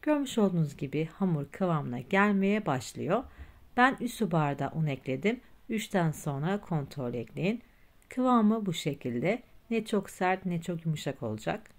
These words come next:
Tepsime yağlı kağıdımı serdim ve yumurtadan biraz ufak parça kopartıyorum. Bu şekilde elimle yuvarlıyorum.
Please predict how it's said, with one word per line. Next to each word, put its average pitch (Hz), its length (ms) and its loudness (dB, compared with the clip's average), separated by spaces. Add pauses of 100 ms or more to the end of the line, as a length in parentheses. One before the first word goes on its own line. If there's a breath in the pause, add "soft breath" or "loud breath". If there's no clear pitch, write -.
(2000)
Tepsime 226 420 2
yağlı 202 400 6
kağıdımı 156 360 -2
serdim 151 560 0
ve 202 220 0 (360 soft breath)
yumurtadan 247 600 4
biraz 220 260 2
ufak 180 340 -2
parça - 460 -6
kopartıyorum. 214 840 0
Bu 208 60 2
şekilde 143 480 -4
elimle 175 400 0
yuvarlıyorum. 143 720 2